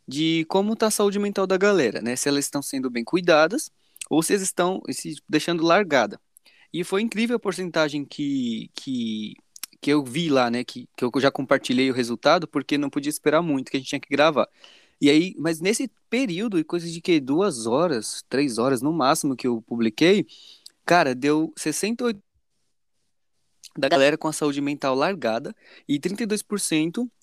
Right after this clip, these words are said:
com, e que estão cuidando bem, né, que estão sabendo lidar com tudo que tá acontecendo no, no mundo, né? E agora eu quero perguntar pra vocês dois, o que que vocês acham desse momento tão complexo na atualidade que a gente tá vivendo?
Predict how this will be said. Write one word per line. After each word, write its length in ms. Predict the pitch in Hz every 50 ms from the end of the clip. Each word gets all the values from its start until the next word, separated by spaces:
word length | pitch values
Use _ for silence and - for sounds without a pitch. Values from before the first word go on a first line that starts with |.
| -
com, 360 | - 165 165 160 160 156 - -
e 220 | 156 180 170 156 - _ _
que 80 | - 202
estão 180 | - - 240
cuidando 580 | 226 - 240 185 147 147 156 170 175 170 160 139
bem, 320 | 120 131 139 151 160 165
né, 80 | 156 147
que 60 | 143
estão 140 | - 147 143
sabendo 340 | - 151 143 143 147 147 143
lidar 280 | 156 156 139 135 135
com 120 | - - 147
tudo 240 | - 147 147 151
que 60 | 147 -
tá 80 | 151
acontecendo 600 | 147 - 147 147 151 - - 143 139 135 147 156
no, 280 | 151 151 147 139 127 120
no 120 | 127 139
mundo, 400 | 143 139 139 139 127 113 107 104
né? 140 | 104 107 117 - _ - - - - - - - - - - _ _ _ -
E 240 | - 160 170 175
agora 180 | 175 160 190 190
eu 40 | 190
quero 160 | - 214 208
perguntar 260 | - 226 226 220 233
pra 140 | 226 - 233
vocês 380 | 220 226 226 - 262 277 240 165
dois, 340 | 165 180 190 196 175 139
o 60 | 127 -
que 120 | - 208
que 100 | 214 240
vocês 340 | 240 254 - 254 226 175 151
acham 320 | 156 165 175 170 - 165
desse 220 | 143 147 147 - 160
momento 300 | 156 151 151 151 - -
tão 120 | 165 156
complexo 640 | 156 - 165 156 - - 123 131 147 143 - -
na 160 | 139 135 131 127
atualidade 480 | - - 135 127 127 120 117 117 113
que 80 | - 131
a 60 | 127
gente 180 | 120 - - -
tá 320 | 127 120 120 117 117 113
vivendo? 640 | 107 120 127 113 107 113 120 143 165 170 131 117